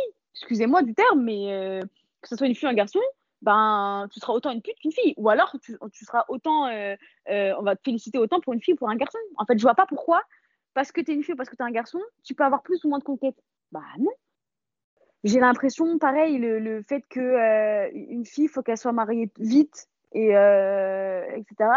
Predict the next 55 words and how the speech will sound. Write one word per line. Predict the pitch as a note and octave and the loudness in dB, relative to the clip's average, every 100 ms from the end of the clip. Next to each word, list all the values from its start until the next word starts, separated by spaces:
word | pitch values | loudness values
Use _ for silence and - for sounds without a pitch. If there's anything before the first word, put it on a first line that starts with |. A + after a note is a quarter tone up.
| C#4+ | 4
Alors | A#3 | 2
qu'un | A3 | -2
garçon, | G#3+ A3+ D4 | -6 -4 -6
il | C#4+ | -4
peut | A#3+ | -6
s'amuser | A#3+ A#3 A#3+ A3+ | -4 -4 -4 -4
et | C#4+ D4 A3+ G#3+ G#3 G#3 G#3+ | -4 -2 -2 0 0 0 -2
il | - _ _ | -6 _ _
n'y | B3+ | 0
a | |
pas | C#4 | 4
une | C#4 | 4
fille. | C#4 D4 _ _ _ | 4 0 _ _ _
Tu | |
vois, | F#4+ | 4
il | |
y | E4+ | 4
a | |
plein | - - G4+ | 2 0 0
de, | D#4+ C#4+ | 2 0
de, | A#3 C4 | -2 -4
de, | G#3+ G#3+ | -4 -6
de | G#3+ G#3+ | -4 -6
trucs | A#3 - E4+ | -4 -2 4
qui | D#4+ | 4
rentrent | A#3+ A#3+ B3+ | 4 2 0
en | B3 | 0
compte | D#4+ F#4+ - | -2 -4 -8
et | A3+ | -6
qui | A#3+ | -2
différencient | G#3+ A3 C4+ C4+ D4 | -4 2 2 2 0
d'une | C4 | -4
fille | - D4+ | -2 -2
et | |
un | |
garçon, | A#3 - E4 | -2 -4 -2
alors | A3+ G#3+ | 2 0
qu'en | A#3 | 0
fait, | D#4+ _ | -4 _
c'est | |
la | G3+ | 0
société | G3+ D4+ - C#4 D#4+ | 2 0 0 2 0
qui | - | 0
les | A#3+ | -4
définit, | G3 G#3 A#3 C4 D#4 | -6 -8 -8 -8 -4
alors | - G3+ | -2 -2
qu'en | - G#3+ | -6 -12
soi, | - D4+ D#4+ _ _ _ - F#3 | 0 0 0 _ _ _ -4 -2
ils | A3 | -2
sont | - B3+ | -4 0
égaux | C#4 A3+ E4+ | 2 4 4
de | C#4 | 4
base. | A#3+ A#3 | 2 0
Enfin, | G#3 A3 G#3+ G#3 | -2 -8 -6 -6
euh, | G3 F#3 F#3 | -2 -2 -2